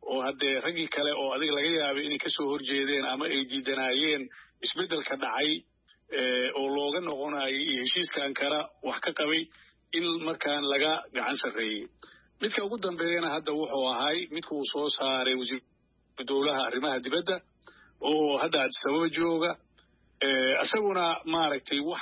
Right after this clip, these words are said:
aan lagu sheegin warka ka soo baxay iyo war-saxaafadeedka Ethiopia ayuu sheegayaa oo ah in dowladda Ethiopia ay kala hadleen arrinta, eh, muxuu ahay, doolow. Eh,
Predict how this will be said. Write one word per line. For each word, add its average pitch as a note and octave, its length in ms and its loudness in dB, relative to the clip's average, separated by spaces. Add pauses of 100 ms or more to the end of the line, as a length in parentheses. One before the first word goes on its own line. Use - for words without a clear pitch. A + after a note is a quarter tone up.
aan D3+ 240 0
lagu D3+ 220 -2
sheegin C#3 560 0 (340)
warka E3 260 0
ka - 120 -2
soo C#3+ 260 0
baxay C3 320 0
iyo C3 180 2
war-saxaafadeedka C3+ 840 0
Ethiopia C#3 600 -2 (400)
ayuu D3+ 260 2
sheegayaa C#3+ 580 2
oo D3+ 200 -2
ah E3 180 0 (400)
in D#3+ 120 -2
dowladda D#3+ 300 0
Ethiopia D3 480 0 (120)
ay C3 400 0
kala C#3+ 280 0
hadleen C#3+ 400 2
arrinta, C3+ 600 0
eh, A2+ 440 2
muxuu B2 280 0
ahay, A2+ 180 2
doolow. F3 380 2 (520)
Eh, C#3 280 4